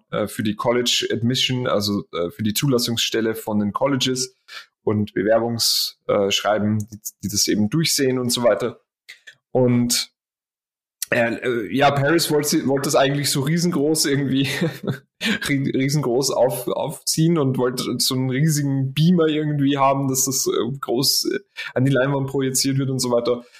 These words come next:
Ja, dafür haben wir das Budget nicht. Und dann stehen, sitzen sie halt eben dort auf der Bühne und machen diese Information. Und das war halt so ein richtiges Geschl-, äh, so ein richtiges, so ein richtiger Schlag ins Gesicht für beide.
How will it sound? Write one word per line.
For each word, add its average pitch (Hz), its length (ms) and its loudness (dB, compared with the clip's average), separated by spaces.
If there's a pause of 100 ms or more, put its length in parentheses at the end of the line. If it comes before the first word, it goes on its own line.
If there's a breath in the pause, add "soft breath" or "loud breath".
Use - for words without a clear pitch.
(180 loud breath)
Ja, 135 160 4
dafür 127 260 2
haben 117 160 -2
wir 104 80 0
das 104 140 -2
Budget 175 400 2
nicht. 170 400 -2 (160)
Und 131 220 2
dann 120 260 0
stehen, 113 440 -2
sitzen 123 280 -2
sie 120 220 0
halt 117 200 -2 (160)
eben 113 240 0
dort 113 340 2
auf 113 120 -6
der 110 100 -8
Bühne 139 480 0
und 117 280 -2
machen 113 220 -2
diese 110 380 0 (340 loud breath)
Information. 127 800 0 (340 soft breath)
Und 147 380 0 (560)
das 139 160 2
war 131 140 2
halt 151 160 0
so 143 140 0
ein 131 80 -2
richtiges 139 540 -2
Geschl-, 135 300 -4
äh, 113 260 0
so - 120 0
ein 131 80 2
richtiges, 131 640 -2 (100)
so - 140 -4
ein 117 60 0
richtiger 147 300 2
Schlag 123 360 2
ins 127 240 -2
Gesicht 131 300 -2
für - 120 -8
beide. 107 520 0